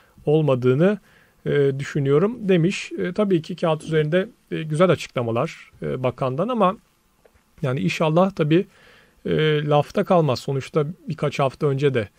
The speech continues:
e, Sayın Bakan hani kulüpler zemine yeteri kadar ilgi göstermezse cezalar kesilecek, en ağır yaptırımlar uygulanacak demişti. Fakat şu ana kadar, e, böyle bir yaptırım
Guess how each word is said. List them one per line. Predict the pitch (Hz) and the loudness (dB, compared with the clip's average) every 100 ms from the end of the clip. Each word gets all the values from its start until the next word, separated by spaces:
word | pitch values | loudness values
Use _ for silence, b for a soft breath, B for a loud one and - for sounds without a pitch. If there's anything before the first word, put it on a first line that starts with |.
| b b b b | b b b b
e, | - - | -8 -6
Sayın | - 127 120 | -2 0 0
Bakan | 117 - 127 | -2 -4 -2
hani | 123 127 127 _ | 0 0 -2 _
kulüpler | - 120 - 127 117 - | -8 -8 0 0 0 -4
zemine | 139 123 123 123 | 0 0 2 0
yeteri | 123 120 117 | -2 -2 -4
kadar | 127 123 | -2 -2
ilgi | 117 117 | -2 -4
göstermezse | 120 120 - 123 117 101 - 185 214 b b b | -4 -4 -2 -2 -2 -8 -4 -4 -4 b b b
cezalar | 135 120 123 131 147 | -2 0 2 2 0
kesilecek, | - - 139 123 127 | -2 -8 -6 -4 -2
en | 139 147 | 0 2
ağır | 135 131 | 4 2
yaptırımlar | 131 - 135 131 165 | 0 -2 -4 0 2
uygulanacak | 139 131 139 139 147 143 - | 2 0 0 2 2 0 0
demişti. | 123 110 - - | -4 -4 -8 -10
Fakat | 190 156 165 160 | -6 -2 -2 -2
şu | - | -4
ana | 151 139 | -4 -2
kadar, | 143 160 170 - b b b b 180 | 0 0 0 -4 b b b b -6
e, | 170 170 156 | -2 -2 0
böyle | 143 131 | 0 0
bir | 135 | 0
yaptırım | 135 120 - 160 233 | -2 -2 -2 -2 -2